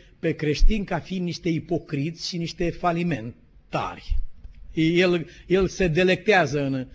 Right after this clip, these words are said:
în așa ceva. Și găsește tot felul de clienți de acest fel. Și într-o seară o găsise pe doamna aceasta care l-a prăbușit pe Baker, pe marele evanghelist.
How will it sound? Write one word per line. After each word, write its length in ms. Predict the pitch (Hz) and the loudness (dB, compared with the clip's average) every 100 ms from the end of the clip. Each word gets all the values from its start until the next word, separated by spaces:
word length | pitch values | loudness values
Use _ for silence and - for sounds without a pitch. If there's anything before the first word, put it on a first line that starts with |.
| - - | -20 -6
în 160 | 165 | -2
așa 240 | 147 - 143 | -2 -2 -4
ceva. 400 | - 123 107 - - - | 0 0 -2 -10 -12 -4
Și 120 | 196 | 2
găsește 460 | 208 226 262 - 151 | 4 6 4 2 0
tot 180 | 170 | -2
felul 220 | - 143 131 | 0 -2 -2
de 400 | 135 131 131 135 | -2 -2 -4 -4
clienți 280 | 160 156 131 | -2 -2 -2
de 60 | |
acest 260 | 135 139 - | -6 -8 -10
fel. 100 | 135 | -8
Și 80 | 202 | -2
într-o 140 | 214 | -2
seară 200 | 220 247 | 0 0
o 40 | |
găsise 360 | 202 214 226 233 | 0 0 -2 -4
pe 240 | 226 196 - - | -2 -6 -8 -16
doamna 400 | - 135 190 156 | -6 -2 -2 -2
aceasta 420 | 143 - 180 208 190 | -2 -4 -4 -4 -4
care 360 | 190 185 180 - - - | -2 -2 -4 -8 -20 -6
l-a 200 | 180 170 | -4 -2
prăbușit 640 | - 185 175 190 240 180 | 0 2 2 2 -2 -2
pe 300 | 180 175 165 156 | -2 0 -2 -2
Baker, 340 | 233 - 131 | -2 -4 -8
pe 100 | 160 | -6
marele 340 | 147 147 143 | -2 -2 -2
evanghelist. 680 | 139 151 147 208 196 - | -2 -2 -4 -4 -2 0